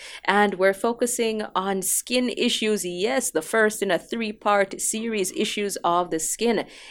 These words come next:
Atopic eczema, or should I just say eczema? Yes, that's our focus for today. So, of course, you know, we have so much more to get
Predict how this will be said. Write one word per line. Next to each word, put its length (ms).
Atopic 800
eczema, 600
or 100
should 160
I 80
just 160
say 160
eczema? 400
Yes, 260
that's 220
our 140
focus 440
for 240
today. 640
So, 320
of 280
course, 280
you 80
know, 80
we 80
have 180
so 120
much 160
more 160
to 100
get 240